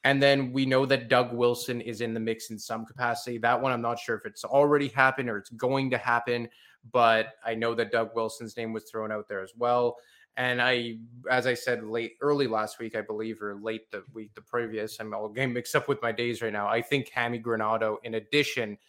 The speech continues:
to Emily Castonguay, was getting some consideration as well. And, you know, it, it's gonna be interesting because I'm led to believe that later on in the week, they'll probably be starting their second round of interviews.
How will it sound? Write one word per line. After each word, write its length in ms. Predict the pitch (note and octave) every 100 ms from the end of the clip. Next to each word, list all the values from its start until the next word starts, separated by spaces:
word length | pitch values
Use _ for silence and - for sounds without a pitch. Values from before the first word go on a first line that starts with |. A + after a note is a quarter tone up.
| _ _
to 140 | C#3 A#2+
Emily 260 | A#2 A2+
Castonguay, 800 | G#2+ A#2 A2 G#2+ A2 A2 G#2+ G#2
was 160 | G#2+ G#2
getting 220 | A2 G#2+
some 240 | - A2+
consideration 760 | G#2+ G#2+ - G#2+ G#2 G#2 - G#2
as 140 | F#2+
well. 420 | G#2+ A2+ A2 - - - - _ _
And, 360 | B2+ C3 C3 B2+ -
you 120 | C#3
know, 140 | C#3+
it, 160 | C3+ C#3+
it's 140 | D3 C3+
gonna 180 | F3 F#3+
be 140 | E3
interesting 560 | D#3 - E3 F#3 E3+ D#3 -
because 360 | C3+ C3 B2
I'm 140 | A#2+ A#2+
led 180 | C3+ B2+
to 40 |
believe 280 | B2 C3 B2+
that 180 | A#2+ A2
later 220 | A#2 B2
on 60 |
in 60 | B2
the 80 | A#2+
week, 180 | B2 A#2+
they'll 180 | A2 - -
probably 480 | A#2+ A2+ A#2+ A#2+ B2
be 120 | A#2
starting 260 | - B2 A#2+
their 80 |
second 340 | A2+ A#2+ A2+ A#2
round 200 | A#2 A2+
of 80 | A2
interviews. 600 | A2+ B2 D3 E3 F3